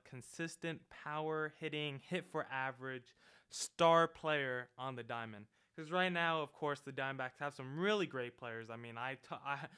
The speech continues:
I was gushing earlier in the first segment about how good Ketel Marte is. And then you got breakout guys like Eduardo Escobar as well. I mean, Starling Marte is, is, he's not too shabby either. But no one would be better in this starting lineup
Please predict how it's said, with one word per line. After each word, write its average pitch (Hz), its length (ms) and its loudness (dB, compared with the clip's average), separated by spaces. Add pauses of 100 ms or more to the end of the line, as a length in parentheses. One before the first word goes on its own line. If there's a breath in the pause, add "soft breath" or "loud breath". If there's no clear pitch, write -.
(200 loud breath)
I 165 80 12
was 196 180 10
gushing 185 720 6
earlier 156 440 2
in 120 100 -8
the 113 40 -12
first 117 360 -8
segment 113 400 -12 (300 soft breath)
about 139 180 4
how 143 180 6
good 143 240 4
Ketel 131 320 -2
Marte 127 360 -2
is. 117 380 -4
And 123 140 -8
then 139 100 -4
you 143 60 -4
got 131 280 0 (340 soft breath)
breakout 139 480 0
guys 127 320 -2
like 120 240 -4
Eduardo 127 520 2
Escobar 127 400 -6
as 113 120 -8
well. 127 280 -4
I 127 80 -2
mean, 120 200 -6
Starling 143 480 2
Marte 127 320 -2
is, 123 400 -4 (680 soft breath)
is, 151 220 0
he's 185 180 2
not 180 220 8
too 156 100 -6
shabby 131 400 -4
either. 117 400 -8
But 123 120 -6
no 160 240 0
one 170 260 2
would 143 120 -2
be 131 120 -4
better 131 480 0 (300)
in 147 180 -6
this 139 140 -6
starting 139 420 0
lineup 120 380 -4